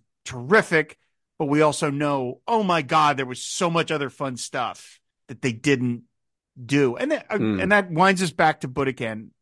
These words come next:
Speaker 1: uh, that I, something else I wanted to mention was I never understand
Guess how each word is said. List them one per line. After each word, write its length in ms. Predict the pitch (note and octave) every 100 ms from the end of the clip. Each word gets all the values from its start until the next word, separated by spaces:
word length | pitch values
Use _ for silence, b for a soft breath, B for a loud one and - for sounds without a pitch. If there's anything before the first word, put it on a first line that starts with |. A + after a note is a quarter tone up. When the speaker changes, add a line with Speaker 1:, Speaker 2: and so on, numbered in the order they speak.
| _ -
Speaker 1:
uh, 40 | F2 G2 B2+
that 160 | B2+ A#2+
I, 260 | A2+ G#2+ - _ _ -
something 280 | F3+ D#3
else 120 | C#3 -
I 60 |
wanted 220 | C#3+ C#3 B2
to 60 |
mention 400 | A#2+ B2 A#2 G2 b b b _
was 480 | D3 C#3 C3 B2 - _ _ _ -
I 100 | F#3+
never 300 | A#3+ C#4+ D4+
understand 680 | A#3+ F#3+ - E3 D#3 C#3+